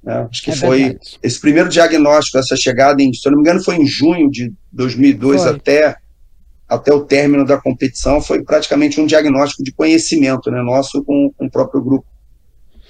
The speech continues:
Speaker 2: É, e assim, é, eu fiz um levantamento há pouco tempo, P C, e se, não, não sei se você tem, você,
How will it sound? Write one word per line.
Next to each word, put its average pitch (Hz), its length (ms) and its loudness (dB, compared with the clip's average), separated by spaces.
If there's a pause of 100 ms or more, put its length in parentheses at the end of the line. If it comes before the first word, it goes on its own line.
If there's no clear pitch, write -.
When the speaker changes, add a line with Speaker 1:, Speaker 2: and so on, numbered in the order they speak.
(340)
Speaker 2:
É, 180 240 2
e 196 220 0
assim, 196 560 -2 (100)
é, 165 480 0
eu 180 280 -2
fiz 214 320 -8
um 208 40 0
levantamento 175 680 -2
há 165 40 -6
pouco - 320 -6 (100)
tempo, 165 760 -4
P 156 160 -2
C, - 220 -10
e 131 200 -4
se, - 280 -12 (120)
não, 165 360 0
não 151 260 -2
sei 180 240 -2
se - 180 -14
você 156 600 -2
tem, 156 380 -4
você, 151 240 -10